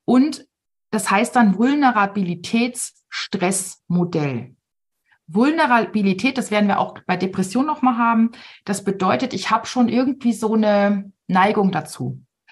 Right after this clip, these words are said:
Sei es genetisch bedingt, sei es von meiner Konstitution her bedingt. Also ich bin schon irgendwie vulnerabel. Ja, also es, es fehlt nicht mehr viel, dass es ausbricht. So könnte man,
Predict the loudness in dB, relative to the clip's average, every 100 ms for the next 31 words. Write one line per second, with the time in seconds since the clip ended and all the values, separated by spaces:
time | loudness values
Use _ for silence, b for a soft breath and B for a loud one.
0 | b -8 0 2 2 -4 2 2 4 0
1 | -4 -4 -6 -2 0 2 2 0 0 -2
2 | 2 4 6 4 2 0 -2 -4 -6 -6
3 | -2 0 2 2 -2 -6 -2 0 0 -2
4 | -2 -4 -2 0 0 -2 0 0 0 0
5 | 2 2 0 0 2 4 6 6 6 4
6 | 2 0 -4 -8 -6 -2 0 0 -2 -4
7 | B B -4 -4 0 2 2 0 -2 0
8 | 0 2 2 2 0 0 0 0 -2 -4
9 | -4 -4 0 0 0 -2 -4